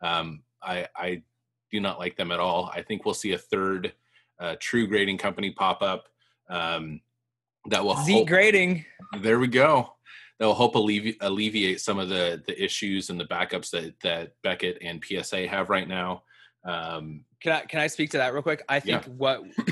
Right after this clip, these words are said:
Speaker 2: uh, although this is probably a separate topic, I think grading would be a great topic. I think what, what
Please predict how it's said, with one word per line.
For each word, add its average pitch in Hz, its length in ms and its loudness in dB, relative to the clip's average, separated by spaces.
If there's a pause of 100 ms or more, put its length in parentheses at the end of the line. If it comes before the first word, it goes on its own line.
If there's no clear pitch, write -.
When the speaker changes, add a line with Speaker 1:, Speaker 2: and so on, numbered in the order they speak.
Speaker 2:
uh, 110 360 -6 (500)
although 120 240 -4
this 117 140 -10
is 120 60 -16
probably 117 260 -2
a - 20 -6
separate 110 320 -8
topic, 110 360 -6
I 110 60 -4
think 107 180 -8
grading 104 360 -6
would 98 100 -12
be 101 120 -8
a 98 40 -10
great 95 340 -14 (460)
topic. 135 300 0
I 127 100 0
think 143 320 -4 (380)
what, 135 420 2 (280)
what 123 420 -4